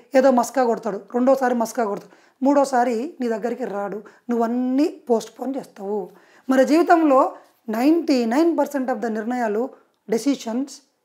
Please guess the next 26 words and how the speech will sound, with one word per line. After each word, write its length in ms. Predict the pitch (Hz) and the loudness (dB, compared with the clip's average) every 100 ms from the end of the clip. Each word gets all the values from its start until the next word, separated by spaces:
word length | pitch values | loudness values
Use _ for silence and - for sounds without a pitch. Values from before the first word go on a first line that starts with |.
| _ _ _ _ _ _ _ _ _ _ 240 | _ _ _ _ _ _ _ _ _ _ -4
are 80 | 240 247 | -2 2
taken 420 | 240 247 240 247 - _ 226 | 2 2 -2 -2 -8 _ -6
under 180 | 226 208 | -4 -4
the 140 | 214 | -4
domination 640 | 202 254 311 285 208 - - _ _ _ _ 226 | 0 4 4 4 0 -10 -18 _ _ _ _ -10
of 40 | - | -6
subconscious 520 | 208 - 247 226 214 | -10 -6 -6 -6 -8
mind. 180 | 214 190 170 _ _ _ _ _ | -8 -10 -14 _ _ _ _ _
సార్, 240 | 262 262 254 | 2 2 2
నన్ను 240 | 254 254 | 0 2
మా 120 | 254 | 2
అత్తమ్మ 360 | 233 240 254 262 | 2 2 0 2
డామినేట్ 460 | 240 233 240 208 | 2 2 0 -2
చేస్తుంది, 560 | 214 - 226 214 226 185 - | -6 -6 -8 -4 -6 -8 -6
మా 60 | 226 | -6
టీచర్ 360 | 220 262 269 233 | -2 -4 -2 0
డామినేట్ 440 | 240 240 233 202 | 0 0 -2 -4
చేస్తున్నాడు, 420 | 214 247 220 226 - - | -6 -8 -4 -4 -4 -6
నా 100 | 233 | -2
ఫ్రెండ్ 340 | 233 254 269 269 | -2 0 0 2
డామినేట్ 420 | 254 247 247 214 | 2 2 -4 -4
చేస్తున్నాడు, 420 | 220 - 214 226 220 - 247 | -6 -6 -4 -4 -4 -6 -2
నా 80 | |
పార్ట్నర్ 500 | 233 - 262 269 285 | 0 4 4 4 2
డామినేట్ 380 | 240 247 240 208 | 2 0 0 -4
చేస్తున్నారు. 460 | 220 - 214 220 | -6 -6 -6 -6